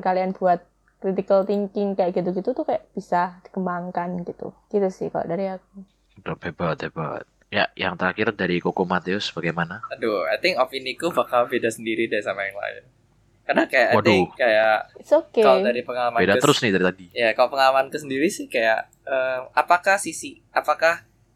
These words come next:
Speaker 3: eh, kegiatan non-akademis membantu,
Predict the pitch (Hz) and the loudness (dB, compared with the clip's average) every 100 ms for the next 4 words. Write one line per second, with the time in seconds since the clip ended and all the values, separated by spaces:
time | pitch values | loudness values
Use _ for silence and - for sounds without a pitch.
0 | - 135 131 127 127 135 - 123 131 131 | 0 4 6 6 4 -4 0 2 2 4
1 | 127 123 123 131 131 123 123 135 - 131 | 2 2 0 0 0 -4 -4 -6 -8 -4
2 | 127 110 110 107 120 120 120 117 | 2 4 2 0 -4 -4 -6 -6